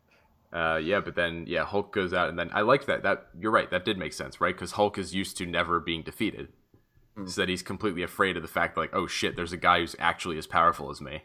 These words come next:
Speaker 1: <laughs>
Speaker 2: Hmm.
Speaker 1: And he can beat me.
Speaker 2: Now
Speaker 1: So he's gonna have to have sex with Black Widow so that he can have his Hulk boner again.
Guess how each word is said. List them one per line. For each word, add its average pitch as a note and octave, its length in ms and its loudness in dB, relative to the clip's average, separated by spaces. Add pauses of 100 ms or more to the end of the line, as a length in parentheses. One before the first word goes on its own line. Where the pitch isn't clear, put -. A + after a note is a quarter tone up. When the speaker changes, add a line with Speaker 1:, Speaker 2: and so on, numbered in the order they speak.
(100)
Speaker 1:
<laughs> - 220 -8 (220)
Speaker 2:
Hmm. F#2+ 220 -10 (600)
Speaker 1:
And D#2+ 120 -6
he E2 60 0
can D2+ 140 -10
beat D#2+ 200 -4
me. C2+ 200 -16 (3250)
Speaker 2:
Now A2 340 10
Speaker 1:
So A2 60 8
he's F#2+ 180 -6
gonna G2+ 140 2
have F#2 100 0
to F#2 60 0
have F2 100 2
sex F2 240 0
with F2 100 -6
Black E2 240 4
Widow D#2+ 240 0
so F2 140 -4
that D#2+ 100 -2
he E2+ 60 -6
can D#2+ 120 -4
have D#2+ 140 -2
his D2 120 -12
Hulk E2 260 -4
boner C2+ 260 -4
again. C#2 280 -8